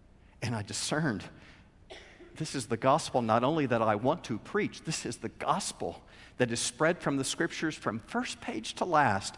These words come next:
if we will but learn to see it. My goal is to go very quickly today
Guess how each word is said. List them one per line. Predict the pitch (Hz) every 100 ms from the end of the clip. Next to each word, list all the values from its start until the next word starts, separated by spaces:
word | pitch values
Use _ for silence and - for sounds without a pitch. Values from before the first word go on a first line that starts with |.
| -
if | 165
we | 170 165
will | 160
but | 135 139
learn | 123 143 190 240
to | 247
see | - - 90
it. | - - - - - - - - - - - - - -
My | 160
goal | 156 190 208
is | -
to | 156
go | 143 139
very | 135 165 208
quickly | 202 - - 127
today | 127 127 131 147